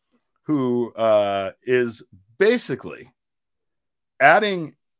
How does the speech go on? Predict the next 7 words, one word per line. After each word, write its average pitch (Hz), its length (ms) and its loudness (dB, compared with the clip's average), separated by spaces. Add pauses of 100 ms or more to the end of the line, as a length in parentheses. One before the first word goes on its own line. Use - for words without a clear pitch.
(560)
a 120 140 -2
free 214 440 -6
agent 120 360 -6 (600)
from 127 200 -4
a 123 140 -2
random 160 640 -6
team. 85 460 -10